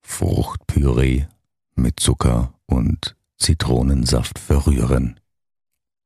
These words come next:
Eiweiß und Sahne getrennt, steif schlagen und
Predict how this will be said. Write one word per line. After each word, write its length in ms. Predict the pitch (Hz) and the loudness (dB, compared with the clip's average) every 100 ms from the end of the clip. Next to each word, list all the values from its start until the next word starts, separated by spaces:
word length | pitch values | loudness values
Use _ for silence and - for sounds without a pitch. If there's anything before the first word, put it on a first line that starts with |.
| _ _ _ _ | _ _ _ _
Eiweiß 880 | - 65 69 67 65 73 - - - _ - | -2 0 0 0 0 0 -2 -10 -18 _ 0
und 360 | 78 71 - _ - | 2 2 -2 _ -4
Sahne 600 | 60 65 62 60 62 60 | 0 0 2 2 2 0
getrennt, 760 | - 69 - 62 64 69 76 - _ | -2 -4 0 0 2 0 -2 -10 _
steif 680 | - - - 71 76 73 - | -12 -10 -2 2 4 2 0
schlagen 680 | - - 57 62 62 64 69 - _ - | -4 0 2 2 0 0 -2 -4 _ -2
und 420 | 76 78 92 - | 2 2 0 -4